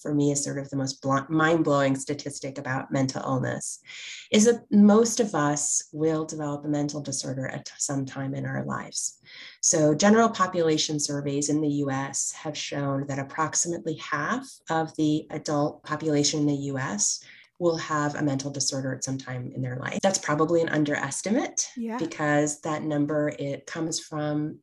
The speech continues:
Speaker 1: studies of people who are living out in the community. And we know that people who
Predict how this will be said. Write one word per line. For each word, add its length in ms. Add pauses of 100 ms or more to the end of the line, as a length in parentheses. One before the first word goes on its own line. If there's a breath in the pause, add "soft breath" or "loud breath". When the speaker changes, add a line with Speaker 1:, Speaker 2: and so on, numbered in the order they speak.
Speaker 1:
studies 540
of 320
people 280
who 80
are 100
living 340
out 160
in 100
the 80
community. 800 (300 loud breath)
And 120
we 120
know 320
that 420
people 320
who 400